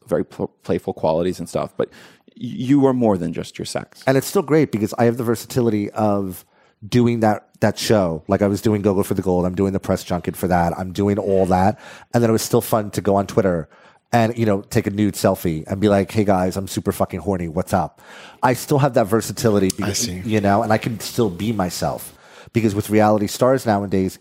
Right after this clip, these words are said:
Speaker 2: yes, you can have an OnlyFans and show that other, other side of yourself, you know.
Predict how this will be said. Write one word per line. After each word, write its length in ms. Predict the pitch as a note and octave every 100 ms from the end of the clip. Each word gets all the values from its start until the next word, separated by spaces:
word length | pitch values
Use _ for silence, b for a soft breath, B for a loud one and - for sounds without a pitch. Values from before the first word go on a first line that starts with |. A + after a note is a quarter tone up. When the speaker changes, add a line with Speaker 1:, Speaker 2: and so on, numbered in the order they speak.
| -
Speaker 2:
yes, 400 | G2 A2+ - G2+
you 60 |
can 140 | - G2+
have 120 | G2+
an 80 | G2
OnlyFans 720 | A2 G#2 F2+ E2+ D#2 - - B B B B -
and 320 | A2 G#2 -
show 260 | - A#2
that 120 | A2 G2+
other, 200 | F#2+ A2 -
other 180 | G2+
side 280 | G2 - G#2+
of 100 | G#2
yourself, 520 | F#2 - F2+ D#2 - -
you 80 |
know. 160 | A2 F#2+